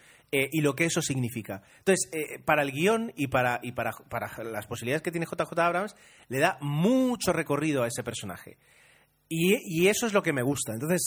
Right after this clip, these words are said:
eh, realmente tienes un poquito de todo. Tienes la parte de Rey, que es como la que, la que cumple la, el, el, el, la tradición, ¿no? La, nunca mejor dicho, la dinastía de, de lo que es Star Wars. Y luego tienes a, a Finn, que, que es la per-, el, el recién llegado,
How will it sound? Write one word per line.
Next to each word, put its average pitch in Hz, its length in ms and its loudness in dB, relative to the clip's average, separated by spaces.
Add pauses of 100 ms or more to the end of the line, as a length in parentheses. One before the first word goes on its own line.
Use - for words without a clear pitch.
eh, 135 220 2
realmente 170 440 2
tienes 202 240 -2
un 185 80 -4
poquito 160 260 -2
de 139 80 2
todo. 135 180 -2
Tienes 143 200 -4
la 127 120 0
parte 170 220 0
de 170 80 2
Rey, 180 180 0 (260)
que 147 80 -2
es - 40 -6
como 165 160 0
la 139 140 2
que, 127 160 -6
la 117 120 -2
que 123 120 -10
cumple 160 420 -2
la, 123 200 0
el, 120 260 -2
el, 113 240 -4
el, 110 220 -8
la 113 120 -2
tradición, 120 560 0
¿no? 170 140 0
La, 127 400 -2 (100)
nunca 147 260 0
mejor 131 220 -4
dicho, 151 220 -2
la 113 80 0
dinastía 120 600 0
de, 117 140 -2
de 113 120 -8
lo 113 100 -4
que 127 80 -12
es 135 60 -10
Star 151 200 -2
Wars. 190 280 0 (300)
Y 160 140 0
luego 190 180 6
tienes 202 260 0 (100)
a, 135 180 4 (120)
a 120 120 0
Finn, 226 320 -4 (380)
que, 131 260 0
que 143 200 0
es 165 100 -2
la 185 120 2
per-, 175 160 -4
el, 139 80 -6
el 139 140 -2
recién 160 420 2
llegado, 190 420 0